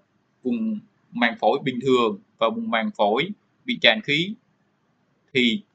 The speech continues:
chỉ có tràn khí màng phổi mới có thể gây ra dấu hiệu này.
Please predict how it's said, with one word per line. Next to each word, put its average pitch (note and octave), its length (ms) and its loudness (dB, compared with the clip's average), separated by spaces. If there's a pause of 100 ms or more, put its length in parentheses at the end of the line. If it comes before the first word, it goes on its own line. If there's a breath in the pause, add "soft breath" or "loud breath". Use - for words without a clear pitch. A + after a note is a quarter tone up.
(140)
chỉ A#2 300 0
có F#3 380 6 (120)
tràn - 180 0
khí D#3+ 100 -6
màng C#3 220 -4
phổi G#2+ 260 2 (100)
mới D3+ 120 -4
có F3 180 -4
thể A#2+ 260 -2
gây C3+ 140 2
ra B2 240 0
dấu C#3+ 100 -6
hiệu C3 160 -6
này. G2+ 240 -2